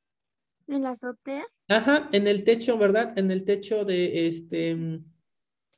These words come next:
Speaker 2: de la casa. Entonces, ahí está la palabra, la número, la número dos, que sería esta de aquí, dos.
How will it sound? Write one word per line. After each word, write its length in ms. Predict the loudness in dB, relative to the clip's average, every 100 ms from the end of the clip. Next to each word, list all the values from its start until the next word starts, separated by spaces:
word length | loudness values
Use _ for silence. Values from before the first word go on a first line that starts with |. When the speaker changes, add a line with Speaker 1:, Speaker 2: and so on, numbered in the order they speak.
| _ -4
Speaker 2:
de 160 | 2
la 200 | 2 2
casa. 340 | 0 0 -2 -2
Entonces, 600 | -2 -2 -2 -2 -4 -18 _ _ _ _ _ _ _ _ _
ahí 220 | 0 2 0
está 240 | 0 -2
la 180 | 0 -2
palabra, 320 | -2 -2 -2
la 140 | -2
número, 480 | -4 -4 -4 -6 -10 _ _
la 180 | -4 -2
número 640 | 0 2 2 2 2 0 -2
dos, 880 | 0 2 0 -4 -14 -18 -20 -20 _ _ _ _ _ _ _ _ _ _ _ _ _ _ _ _ _ _ _
que 120 | -6
sería 520 | -2 0 2 0 -4 0
esta 380 | 0 0 -2
de 120 | 0 -2
aquí, 360 | -4 -8 -6
dos. 600 | -4 2 2 2 -2 -16